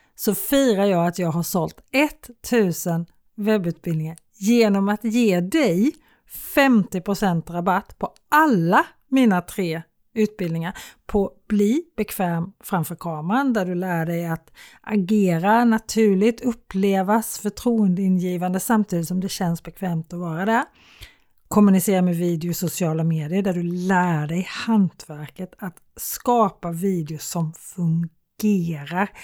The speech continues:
Du gör det enkelt med din mobiltelefon. Du lär dig hela hantverket, inte bara hur du följer trender på Instagram. Och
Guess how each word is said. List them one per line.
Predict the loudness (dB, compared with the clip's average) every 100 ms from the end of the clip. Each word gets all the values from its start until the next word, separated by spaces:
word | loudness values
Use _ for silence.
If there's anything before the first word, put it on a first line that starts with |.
| -20 -20 _ _ -8
Du | -2
gör | 0 2 2 2 0
det | -4 _
enkelt | 2 2 2 -6 -10 -8 -8 -12 -4
med | 0 2 2
din | 0 -2 -4 -6
mobiltelefon. | -2 2 0 -2 -10 -10 -8 -6 -6 _ _ -20 _ -10
Du | -4 -2
lär | -2 -4
dig | -6 -12 _ -20 -16 -2
hela | 0 2 2 2 0 0 -2 _
hantverket, | -2 0 0 -2 -8 -8 -6
inte | 2 2 2 -4
bara | -2 -2 -2 -6 -12 _ _ _ _
hur | 0 4 4 2 -4 _ _ _
du | -6 -6
följer | -2 -2 -2
trender | -8 -10 -4 0 2 0 -4 -12 -18 _ -12
på | -10 -10 -2
Instagram. | -2 -2 -6 -12 -12 -12 _ _ -20 -20 _ -20 _ _ 0
Och | 2 2 -4